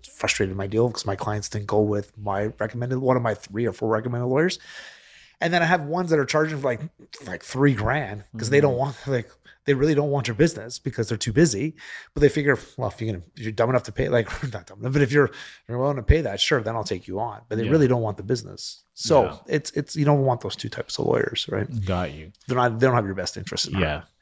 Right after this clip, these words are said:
Speaker 2: I'm gonna go back to, um, you know, when you have a tenant in, in a house, right? So let's say one of the cases you brought up was you have this person who had the fake documents and et cetera. Let's say you find out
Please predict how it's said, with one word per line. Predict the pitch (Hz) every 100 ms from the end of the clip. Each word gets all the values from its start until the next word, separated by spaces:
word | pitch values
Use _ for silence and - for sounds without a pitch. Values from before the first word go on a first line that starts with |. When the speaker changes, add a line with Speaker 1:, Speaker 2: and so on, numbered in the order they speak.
| - - -
Speaker 2:
I'm | 127
gonna | 180
go | 131
back | 98 98 101
to, | - 107 92
um, | 85 82 82 90 - _ _ 123 117 107
you | 98
know, | 92
when | 87 90 87 85 _
you | 120
have | 113
a | 101
tenant | - 120 110 87 - - - _ _ _ -
in, | 101
in | 110 104
a | 92
house, | 92 82 -
right? | 85 101
So | -
let's | 120 120
say | - 120 107 104 - - _
one | 107
of | 113
the | 104
cases | 113 - 95
you | 104
brought | 107 92
up | 92 98
was | 98 87 85 85 - _ _ _
you | 95
have | 98 95
this | 107
person | - 98 98
who | 101
had | 92
the | 95
fake | - 101
documents | 95 87 - 92 87 87 -
and | 90
et | 87
cetera. | - 87 82 80 76 - _ _ _ _ _ _ -
Let's | 101 -
say | 135
you | 113
find | - 104 92 87
out | 92 82 82